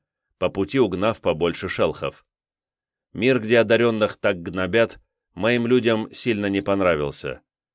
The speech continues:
Они в курсе, как это жить в гармонии с ними и пользоваться их услугами. Угон на Рыжей, у нее медальон на семьдесят тонн, он больше моего,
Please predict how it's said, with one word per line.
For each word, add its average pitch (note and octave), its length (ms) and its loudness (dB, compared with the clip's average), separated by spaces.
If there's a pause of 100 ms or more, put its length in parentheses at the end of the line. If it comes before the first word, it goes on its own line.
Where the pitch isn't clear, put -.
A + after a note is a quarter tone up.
(300)
Они A2+ 280 0
в - 80 -4
курсе, G2+ 400 0
как G2+ 220 0
это F#2+ 180 0
жить F2 200 0
в D2+ 40 -10
гармонии E2+ 720 -2 (220)
с - 120 -12
ними G#2+ 500 -4 (140)
и B2+ 120 -2
пользоваться A2 560 0
их - 320 -6
услугами. D#2 680 -6 (880)
Угон G2 480 0
на F2+ 200 -2
Рыжей, F2+ 480 -4 (280)
у G2 80 -6
нее A#2+ 240 2
медальон F#2+ 680 -2 (220)
на G2 120 0
семьдесят G#2+ 540 -2
тонн, G#2+ 340 -2 (460)
он A#2+ 300 -2
больше A#2+ 320 2
моего, A2 500 2